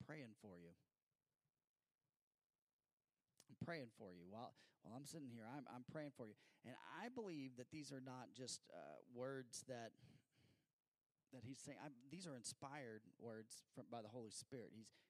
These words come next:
he's, he's saying, "Hey, I am bowing on my, I am praying for you. I am,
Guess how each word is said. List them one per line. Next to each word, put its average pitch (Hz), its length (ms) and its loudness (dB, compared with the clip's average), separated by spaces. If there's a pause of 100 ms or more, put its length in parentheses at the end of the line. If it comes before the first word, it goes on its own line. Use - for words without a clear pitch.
he's, - 180 -4 (340)
he's 120 180 -2
saying, 143 300 2
"Hey, 147 140 2 (340)
I 160 200 0
am 113 220 0
bowing 147 260 4
on 143 80 2
my, 143 80 2
I 123 120 4
am 120 120 2 (160)
praying 139 360 6
for 120 100 4
you. 107 140 2
I 143 180 4
am, 117 100 2